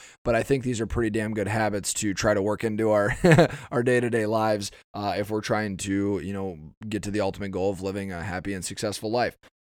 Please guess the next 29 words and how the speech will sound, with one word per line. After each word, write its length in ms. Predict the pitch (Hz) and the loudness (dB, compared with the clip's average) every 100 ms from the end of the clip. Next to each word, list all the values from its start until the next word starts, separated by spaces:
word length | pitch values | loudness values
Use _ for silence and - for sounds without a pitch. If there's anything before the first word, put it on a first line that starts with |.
| - | -6
Um, 260 | 117 113 90 | -2 -2 0
to 180 | 135 - | -2 4
add 180 | 151 | 4
on 140 | 170 151 | 4 4
to 60 | 131 | 2
that, 240 | 117 92 | 2 0
Jeremy, 340 | 104 117 113 | -4 -4 -2
with 140 | 107 98 | -4 -2
what 140 | 110 | -4
you 60 | 92 | -4
said, 400 | - 117 110 92 - - _ | -2 0 -2 -4 -12 -20 _
uh, 340 | - 95 85 87 | -8 -4 -2 -4
very 420 | 95 92 123 151 | -8 -2 2 2
small 280 | 135 127 113 | 2 -2 -2
quote 280 | - 113 95 | 0 -2 0
says, 220 | 107 101 | -2 -2
"Most 420 | 107 113 143 - | 0 4 4 2
people, 540 | - 131 110 123 120 - _ _ | 0 0 2 2 2 0 _ _
uh, 200 | - 104 107 | -6 -2 -2
would 180 | 110 | -2
say 200 | - 117 | 0 0
their 180 | 113 98 | 0 0
main 440 | 101 107 120 135 113 - | -2 -2 -2 -2 -6 -12
fault 500 | - 127 101 - - _ - | 2 4 4 0 -18 _ -4
is 160 | 107 | 0
a 220 | 104 101 95 - | 2 0 -2 -6
lack 340 | 92 95 113 | -2 0 0
of 160 | 104 95 | -2 -2
discipline," 580 | 95 - - 80 67 | -2 -2 -6 -12 -14